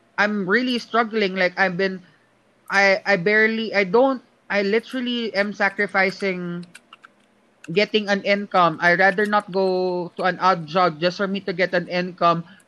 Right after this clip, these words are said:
because I have to go to an audition. And those are the sacrifices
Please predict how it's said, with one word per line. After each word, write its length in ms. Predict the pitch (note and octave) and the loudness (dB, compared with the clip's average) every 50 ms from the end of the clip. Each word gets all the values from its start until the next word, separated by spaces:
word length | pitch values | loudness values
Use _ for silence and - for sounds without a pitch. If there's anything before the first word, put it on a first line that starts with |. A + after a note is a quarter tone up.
| _ - | _ -4
because 360 | E3+ G3 G3 - G#3+ G#3+ - - | -2 -2 0 2 2 0 0 0
I 80 | - G3 | 0 2
have 300 | F#3+ F#3+ G#3 G3 G3 G3 | 2 2 2 2 0 0
to 80 | - F#3 | -4 -6
go 160 | E3+ F3+ F3+ | -4 -4 -6
to 140 | F3+ - F3 | -4 -4 -2
an 180 | F3 E3+ E3+ D3 | -2 -2 -2 -4
audition. 540 | E3+ E3 C#3+ F#3+ G#3+ A#3+ - - F3 E3 | -6 -6 -6 -6 -6 -6 -6 -6 -6 -4
And 160 | C3+ G3 G3+ F3+ | -2 -2 2 4
those 200 | G3 A3 A#3+ C#4+ | 4 4 4 2
are 80 | C#4 | 0
the 120 | A#3 B3 A#3 | -2 -2 -2
sacrifices 920 | - A3 F#3+ G3 - G#3 G3+ - F#3+ F#3 F3+ F3+ F3+ G3 F#3 F3+ F3+ - | 0 0 0 0 0 -2 -2 0 2 2 2 0 0 -2 -2 -2 -4 -6